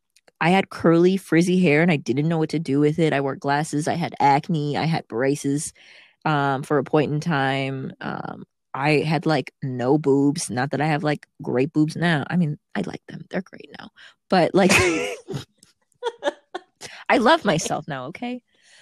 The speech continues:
Um, if you don't love your boobs, get your nipples pierced. I promise that you'll probably feel better about yourself. Um, <laughs> side note.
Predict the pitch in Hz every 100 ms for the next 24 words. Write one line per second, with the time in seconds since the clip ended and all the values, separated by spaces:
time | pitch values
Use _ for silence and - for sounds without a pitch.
0 | _ - 165 151 - 185 190 202 415 220
1 | 202 190 156 165 - 269 285 320 240 -
2 | 240 - - - 180 - 277 220 185 -
3 | - 208 208 196 269 - 220 - 220 -
4 | - - - _ _ - - - - 165
5 | 156 139 120 180 - _ _ - - -
6 | - - - 127 - 80 -